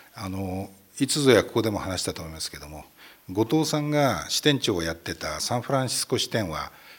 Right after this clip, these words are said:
もうなくなったんですよっていう話したんですね。そうしましたら、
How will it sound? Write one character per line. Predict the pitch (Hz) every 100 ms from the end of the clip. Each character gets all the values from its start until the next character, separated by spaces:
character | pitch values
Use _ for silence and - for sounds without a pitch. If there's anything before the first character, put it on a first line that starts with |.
| - -
も | 127
う | 92
な | 92
く | 101
な | 147
っ | 151
た | 170
ん | 156
で | 123
す | 92
よ | 85
っ |
て | - 85
い |
う |
話 | 92 85
し | -
た | 80
ん |
で | -
す | -
ね。 | 69 - - - _ _ _ - - - -
そ | 139
う |
し | 156
ま | 151
し | -
た | 117
ら、 | 95 80 76